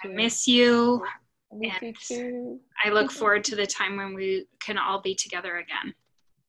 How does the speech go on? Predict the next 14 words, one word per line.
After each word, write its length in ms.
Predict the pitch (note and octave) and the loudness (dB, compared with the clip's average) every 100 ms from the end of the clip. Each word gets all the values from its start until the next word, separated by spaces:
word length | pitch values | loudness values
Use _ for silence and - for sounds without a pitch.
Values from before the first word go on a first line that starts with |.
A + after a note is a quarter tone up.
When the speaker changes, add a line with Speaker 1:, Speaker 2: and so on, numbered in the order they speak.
| _ _ _ - | _ _ _ -8
Speaker 2:
Me 160 | G#3+ | -8
too. 380 | G3+ - F#3+ F#3 _ _ _ - - - | -8 -6 -6 -6 _ _ _ -20 -20 -8
Thank 180 | A3+ A3+ | -6 -2
you 60 | G#3+ | -2
very 180 | G#3 | -2
much, 280 | G3+ F#3+ - | -2 -6 -8
Hannah. 340 | F#3 F#3+ F#3+ F#3 | -6 -4 -4 -4
Thank 240 | G3 F#3+ | -6 -4
you, 120 | F#3+ | -2
Abby. 520 | F3+ E3+ E3+ F3+ F#3+ F#3+ | 0 0 0 0 -2 -4
Thank 240 | F3+ F#3 | -8 -8
you, 80 | F#3 | -8
Susanna, 540 | F#3+ F#3+ E3+ E3 F3 F#3 - - - - _ | -8 -8 -8 -6 -6 -10 -16 -20 -20 -20 _
and 360 | - F3 E3+ E3+ | -6 -4 -4 -6